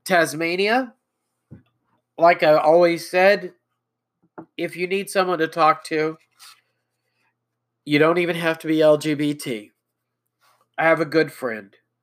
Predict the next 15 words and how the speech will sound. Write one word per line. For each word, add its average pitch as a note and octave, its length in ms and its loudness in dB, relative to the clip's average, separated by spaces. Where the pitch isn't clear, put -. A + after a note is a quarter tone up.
and C#3+ 120 -6
I C3 80 -2
trust D#3 360 -4
her D#3 120 -2
with B2+ 180 -6
all C#3 200 2
that C3+ 140 -2
I C3+ 180 0
have. A2 520 -6
Victoria E3 800 2
at C#3 400 0
Attitude E3 520 -2
Counseling, G#3 800 -8
zero D3 360 4
four D#3+ 640 2